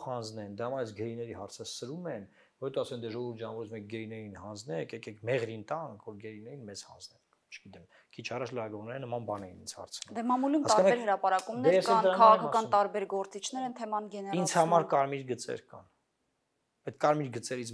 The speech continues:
Speaker 1: մեկը այն է, որ սրբություններ կա, որ չի կարելի այդ սրբությունը տրորես, ինչա թե օպոնենտից սևացնում ես։ Ունենք ուժեր, որոնք սրբություն չունեն, կարող են ամեն ինչ անել։ Այդ ուժերի մեջ նաև գործող իշխանությունն էլ է մտնում։ Բայց ես դրանց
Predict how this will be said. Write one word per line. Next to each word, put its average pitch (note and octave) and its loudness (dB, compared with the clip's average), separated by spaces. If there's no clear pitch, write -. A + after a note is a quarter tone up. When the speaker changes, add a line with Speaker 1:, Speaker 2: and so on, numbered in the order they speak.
Speaker 1:
մեկը A#2 -12
այն C#3+ -8
է, B2+ -4
որ G#2 -12
սրբություններ A#2+ -8
կա, G#2+ -8
որ G2+ -14
չի A2+ -8
կարելի F#2 -14
այդ - -20
սրբությունը A2+ -14
տրորես, C3+ -4
ինչա A#2 -12
թե B2+ -10
օպոնենտից B2+ -2
սևացնում G#2+ -10
ես։ - -14
Ունենք D#3 4
ուժեր, D3+ 2
որոնք D#3+ 0
սրբություն D3+ -2
չունեն, - -14
կարող B2 0
են A2+ -8
ամեն B2 -6
ինչ - -12
անել։ G2+ -18
Այդ C3 -8
ուժերի C#3+ 2
մեջ G3 -4
նաև D#3 0
գործող C3 -2
իշխանությունն A#2 -14
էլ G#2+ -16
է G#2 -18
մտնում։ - -20
Բայց A#2+ -4
ես D3+ 6
դրանց B2+ -4